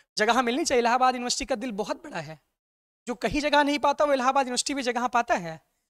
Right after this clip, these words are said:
तो आप लोग जब प्लेटफॉर्म खुलेगा तब आप रजिस्ट्रेशन कर दीजिएगा। बहुत सारे बच्चे ये पूछ रहे हैं जिन्होंने एनटीए के फॉर्म में, सीयूटी यूजी के फॉर्म में इलाहाबाद यूनिवर्सिटी का ऑप्शन सिलेक्ट किया था, क्या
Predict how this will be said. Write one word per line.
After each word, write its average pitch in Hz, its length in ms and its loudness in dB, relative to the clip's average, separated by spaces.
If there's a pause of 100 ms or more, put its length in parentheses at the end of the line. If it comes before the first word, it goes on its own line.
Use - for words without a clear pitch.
(220)
तो 247 40 -4
आप 254 320 4
लोग 277 200 0
जब 254 140 -2
प्लेटफॉर्म 233 520 -2
खुलेगा 247 360 0
तब 226 180 0
आप 226 120 2
रजिस्ट्रेशन 208 500 -4
कर 190 120 -2
दीजिएगा। 165 380 -8
बहुत 285 200 6
सारे 311 160 4
बच्चे 302 260 2
ये 277 120 0
पूछ 220 260 -6
रहे 180 160 -8
हैं 220 180 -8 (520)
जिन्होंने 311 300 2
एनटीए 240 420 0
के 330 120 -6
फॉर्म 220 280 0
में, 277 120 -6
सीयूटी 247 400 -4
यूजी 240 220 -2
के 294 100 -6
फॉर्म 269 240 -2
में 285 80 -2
इलाहाबाद 254 360 0
यूनिवर्सिटी 233 300 -6
का 247 100 0
ऑप्शन 240 240 0
सिलेक्ट 269 340 -2
किया 202 180 -4
था, - 180 -8 (420)
क्या - 120 4